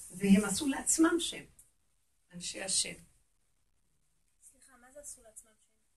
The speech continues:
Speaker 1: אז יש, אה, כתוב בזוהר שיש חמש מדרגות של, אה, של, אה, עמלקים, כאילו,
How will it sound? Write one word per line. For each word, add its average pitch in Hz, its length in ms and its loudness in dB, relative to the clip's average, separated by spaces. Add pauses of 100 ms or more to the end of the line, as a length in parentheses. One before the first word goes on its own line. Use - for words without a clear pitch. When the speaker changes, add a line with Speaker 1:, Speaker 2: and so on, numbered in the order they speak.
(1040)
Speaker 1:
אז - 80 -14
יש, 233 280 2
אה, 196 640 0
כתוב 214 360 -14 (280)
בזוהר 220 380 -4
שיש 214 560 -4
חמש 247 460 -8
מדרגות 190 500 -6
של, 175 360 -6
אה, 170 440 -8 (1600)
של, 185 320 -6
אה, - 400 -4
עמלקים, 185 580 6
כאילו, 175 400 2